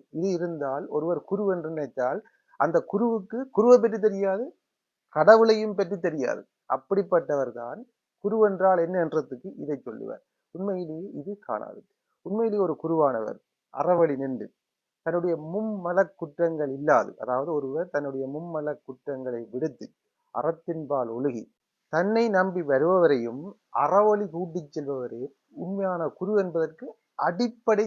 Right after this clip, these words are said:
தகமை. எப்படி? அடிப்படை தகமை. இது இல்லாமல் நூல் இருக்க வேணும், குடும்பி இருக்கணும்,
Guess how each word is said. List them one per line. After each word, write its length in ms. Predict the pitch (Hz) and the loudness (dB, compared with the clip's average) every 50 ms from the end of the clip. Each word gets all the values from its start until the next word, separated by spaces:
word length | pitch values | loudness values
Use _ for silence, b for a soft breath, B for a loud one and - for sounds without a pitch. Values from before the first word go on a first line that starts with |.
| 190 - | -2 2
தகமை. 400 | - 170 143 147 135 117 101 95 - _ _ _ - | 2 2 4 2 0 -4 -6 -8 -12 _ _ _ -10
எப்படி? 320 | - 151 151 185 190 247 285 - - _ - | -8 -6 -2 -2 -2 -2 -4 -8 -12 _ -4
அடிப்படை 640 | - 165 190 180 247 226 190 - - 202 196 180 202 202 160 | -2 -2 0 0 0 -2 -2 0 2 2 2 2 2 -2 2
தகமை. 380 | - 156 143 139 127 117 113 113 - _ _ _ _ _ _ _ _ - | 2 2 4 4 2 -4 -6 -8 -10 _ _ _ _ _ _ _ _ -8
இது 160 | 165 185 208 | -6 -4 -2
இல்லாமல் 540 | 214 208 202 185 160 147 143 135 135 131 131 131 127 - b b b b b - | -2 0 4 4 6 6 4 4 0 -2 -2 -2 -4 -6 b b b b b -8
நூல் 260 | 139 160 185 214 208 | -4 -2 0 2 2
இருக்க 260 | 196 180 175 147 165 160 | 2 0 0 0 2 2
வேணும், 320 | 147 139 135 131 131 127 127 123 _ _ _ | 4 2 2 0 -2 -4 -8 -14 _ _ _
குடும்பி 340 | - 175 185 208 208 196 196 185 | -2 0 2 2 2 2 0 0
இருக்கணும், 480 | 175 165 139 151 143 131 131 127 135 | 0 0 2 0 2 2 0 0 -4